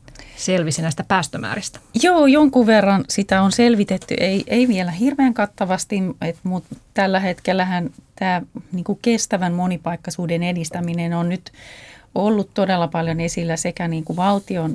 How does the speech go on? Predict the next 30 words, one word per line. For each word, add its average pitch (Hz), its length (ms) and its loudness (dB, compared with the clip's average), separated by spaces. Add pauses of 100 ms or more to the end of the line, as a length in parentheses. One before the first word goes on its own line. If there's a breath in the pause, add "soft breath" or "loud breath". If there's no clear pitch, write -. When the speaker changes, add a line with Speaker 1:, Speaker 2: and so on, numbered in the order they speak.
Speaker 2:
taholta 170 440 -6
että 175 200 -6
sit - 220 -8
seutujen 208 560 -2
ja 202 60 -2
kuntien 185 460 -2
taholta, 170 360 -8
jotka - 260 -8
kokee, 165 400 -8
että 165 140 -10
tää 170 180 -2
on 170 80 -2
niinku 170 200 -6
monille 170 340 -2
maaseutukunnille 160 920 -6
tää 170 100 -6
on 156 140 -4 (340 loud breath)
aika 226 180 -2
tärkeä 190 420 2
elinvoimakysymys, 175 960 -6 (200)
että - 240 -8
he 165 120 -10
saa 170 260 -2
sitä, 151 320 -4 (1000 loud breath)
sitä - 400 -4
tota 170 520 -4 (140)
kausiväestöä 202 800 0
sinne. 226 360 0 (800 loud breath)
Ö, 185 380 2 (480)
kyllä, 254 460 6